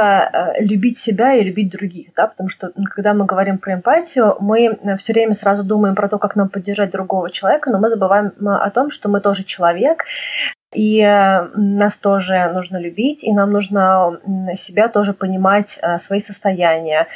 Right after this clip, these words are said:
различать свои эмоции. Вот сейчас мне грустно, сейчас я фрустрирована, вот сейчас мне радостно, а сейчас я зол. Если мы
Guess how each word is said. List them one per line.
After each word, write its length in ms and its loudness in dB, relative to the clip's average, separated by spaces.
различать 380 -2
свои 220 2
эмоции. 440 0
Вот 120 -6
сейчас 300 -2
мне 120 2
грустно, 480 -4
сейчас 260 -2
я 80 2
фрустрирована, 840 -2
вот 80 -4
сейчас 220 -6
мне 140 2
радостно, 600 0
а 80 -10
сейчас 260 -2
я 140 2
зол. 420 0
Если 280 -4
мы 200 2